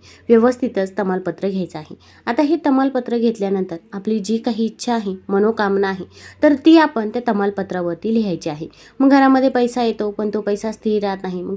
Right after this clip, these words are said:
तुम्ही लक्ष्मी प्राप्ती लिहू शकता किंवा पैसा लिहू शकता किंवा नोकरी मिळत नसेल, तर नोकरी लिहू शकता किंवा संतान प्राप्ती होत नसेल, तर संतान प्राप्ती लिहिलं तरी पण चालेल. तुमची जी काही इच्छा आहे, अगदी कठीणातील कठीण कोणतीही इच्छा असो,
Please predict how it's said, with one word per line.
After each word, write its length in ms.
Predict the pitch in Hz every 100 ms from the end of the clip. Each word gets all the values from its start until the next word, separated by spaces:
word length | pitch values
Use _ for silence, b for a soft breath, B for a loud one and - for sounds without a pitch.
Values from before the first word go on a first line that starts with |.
| 196
तुम्ही 200 | 202 208
लक्ष्मी 300 | 190 - 220
प्राप्ती 380 | 208 196 - 202
लिहू 160 | 202
शकता 420 | 196 190 - 170 175
किंवा 180 | - 226
पैसा 400 | 226 220 214 240
लिहू 220 | 233 214
शकता 320 | 202 202 - 185 B B B -
किंवा 180 | 285
नोकरी 300 | 277 269 277
मिळत 280 | 269 254 240
नसेल, 300 | 247 240 220
तर 80 | 240
नोकरी 400 | 240 202 208 226
लिहू 160 | 226 208
शकता 340 | 208 196 180 - B B -
किंवा 180 | 269 269
संतान 360 | 269 247 247
प्राप्ती 300 | 240 233 226
होत 160 | 240 226
नसेल, 300 | 226 220 190 190
तर 60 | 226
संतान 400 | 226 202 202 220
प्राप्ती 360 | 214 202 226
लिहिलं 300 | 214 208 185 180 190
तरी 160 | 170
पण 220 | 165 170
चालेल. 240 | 180 180 180 B B B
तुमची 240 | 269 269 311
जी 180 | 247 285
काही 300 | 285 233 247
इच्छा 260 | - 254
आहे, 200 | 233 180 -
अगदी 180 | 208 247
कठीणातील 480 | 247 240 233 233 240
कठीण 320 | 240 240 240
कोणतीही 580 | 240 208 196 220 226 254
इच्छा 280 | 233 254 247
असो, 240 | 233